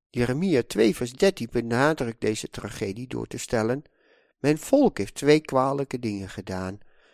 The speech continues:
Ze hebben mij, de bron van levend water, verlaten en voor zichzelf reservoirs uitgehouwen, gebroken bakken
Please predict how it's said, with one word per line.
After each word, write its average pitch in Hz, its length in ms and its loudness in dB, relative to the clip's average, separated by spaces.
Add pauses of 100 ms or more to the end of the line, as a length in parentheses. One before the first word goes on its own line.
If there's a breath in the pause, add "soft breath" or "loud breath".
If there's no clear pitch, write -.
(120)
Ze - 120 -8
hebben 104 300 -2
mij, 180 400 4 (220)
de 107 140 -4
bron 185 440 8
van 107 220 0
levend 120 400 0
water, 127 420 -2
verlaten 98 600 -4
en 147 140 -6
voor 165 220 -4
zichzelf 131 520 0
reservoirs 165 720 -4
uitgehouwen, 98 760 -8 (520 soft breath)
gebroken 131 720 8
bakken 127 360 4